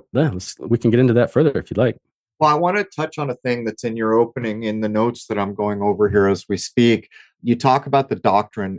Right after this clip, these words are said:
Speaker 2: of signatures. Now, is that a formalized thing? Like, if I did an internet search, would I come up with ideas about the doctrine of signatures?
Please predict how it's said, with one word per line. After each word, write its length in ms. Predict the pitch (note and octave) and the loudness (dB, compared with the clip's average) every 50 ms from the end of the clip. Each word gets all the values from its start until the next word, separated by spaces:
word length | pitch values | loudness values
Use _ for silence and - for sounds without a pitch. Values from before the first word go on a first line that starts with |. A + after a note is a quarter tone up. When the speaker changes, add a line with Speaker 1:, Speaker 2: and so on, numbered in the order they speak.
| - _ - | -10 _ -2
Speaker 2:
of 200 | G2+ G2 F2 - | -2 -2 -2 -2
signatures. 760 | - - G#2+ F#2 F2 G2 F2 - - - E2+ D#2+ E2 - - | 0 0 0 2 0 -2 -6 -6 -4 -4 -4 -4 -4 -4 -2
Now, 100 | G2+ G2 | 0 0
is 100 | G2 G2 | 0 0
that 120 | B2 C#3 F3+ | 0 0 0
a 40 | |
formalized 640 | - - - C#3 C#3 C#3 C3+ C3 B2 A2+ A2 - - | 0 0 0 0 2 2 2 2 2 2 0 -2 -4
thing? 280 | - A2+ A2+ A#2 A#2+ A#2+ _ | -4 -4 -4 -4 -6 -6 _
Like, 120 | - - - | -4 -4 -2
if 100 | - - | 0 2
I 80 | A#2 | 2
did 180 | A#2 A#2+ C3 B2+ | 2 4 2 2
an 120 | B2 A2 | 2 2
internet 420 | G#2 G#2+ A2+ A2+ G#2+ G#2+ G2+ - - | 2 4 4 2 2 2 0 -2 -4
search, 440 | - - G#2 G2+ G#2+ G#2 - - - | -4 0 2 2 2 2 -2 -6 -6
would 140 | F2+ F2+ | -2 0
I 140 | F2 F#2 G2 | 2 2 2
come 320 | G2 - - - G#2 F#2 F#2+ | 0 -2 -4 -4 -2 0 0
up 180 | G2+ G#2+ - - | 0 0 -2 -4
with 140 | G2+ F#2 - | -4 -2 0
ideas 460 | G2 G2 F2+ F#2 G2+ G#2 G#2+ G#2 - | 0 -2 0 2 2 2 2 2 0
about 260 | F#2 F2+ F2 F#2 - | -2 -4 -4 -4 -4
the 120 | - - - | -8 -8 -4
doctrine 440 | - F2 F2+ G2 - - A#2 A2+ A2+ | -2 0 0 -2 -4 -6 -8 -6 -4
of 120 | A2+ G#2+ - | -6 -6 -6
signatures? 680 | - A#2+ A#2 A2+ A#2 A2 - - B2+ B2 B2 A#2+ - | -4 -4 -4 -4 -4 -6 -4 -2 0 0 0 -2 -6